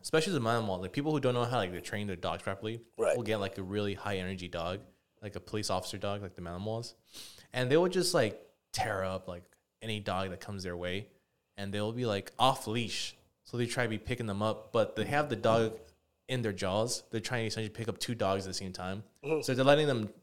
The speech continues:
Speaker 1: drop on the ground again. So then the dog gets a better grip <laughs> on the dog. And it's, like, sad to see 'cause it's like, these dogs are no better. Like, we're fucking humans. We need to be the ones that pe-, take responsibility for these guys. And it's like, you're being a fucking dumbass dog owner by letting them, like,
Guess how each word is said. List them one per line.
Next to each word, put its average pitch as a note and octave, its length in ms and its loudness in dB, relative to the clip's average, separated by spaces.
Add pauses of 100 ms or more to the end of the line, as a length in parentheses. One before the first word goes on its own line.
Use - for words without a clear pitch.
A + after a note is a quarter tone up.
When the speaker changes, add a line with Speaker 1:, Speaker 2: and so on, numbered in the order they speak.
(140)
Speaker 1:
drop B2+ 400 6
on A2 100 0
the G2+ 120 0
ground A2+ 300 4
again. F#2+ 280 0
So G#2+ 140 -2
then G2+ 140 -2
the F#2+ 80 0
dog G2 300 2
gets G2+ 200 -4
a G#2+ 40 -4
better A2+ 320 2
grip G#2 380 -4 (180)
<laughs> - 200 -20
on B2 100 -8
the B2+ 140 2
dog. G2+ 420 0 (420)
And A2+ 80 -2
it's, A2+ 120 -2
like, A#2 180 2
sad B2 380 2
to A2+ 80 -2
see A#2 140 0
'cause A2+ 120 -2
it's G#2+ 160 -2
like, A2+ 260 2 (720)
these G3 180 0
dogs F#3 220 6
are F3+ 40 4
no E3 140 6
better. F#2+ 300 4 (100)
Like, A2 160 -4
we're C3 80 0
fucking C#3 280 -4
humans. A2+ 320 -2
We A#2 120 0
need C#3+ 180 0
to C3 80 2
be A#2+ 140 0
the A#2 120 0
ones G#2+ 400 -2 (200)
that A2+ 140 -12
pe-, A2+ 140 0
take A2 240 -4
responsibility G2 500 -4
for - 60 -14
these E2 140 -12
guys. E2+ 380 -6 (480)
And G2+ 120 -4
it's G2+ 140 -2
like, F#2+ 280 -4
you're A#2+ 120 -4
being B2+ 220 0
a G#2+ 40 0
fucking A#2 360 -4
dumbass G#2 500 -2
dog G2 260 -2
owner E2+ 180 -8
by E2+ 120 -6
letting F#2+ 300 -2
them, F2 140 -6
like, E2 180 -10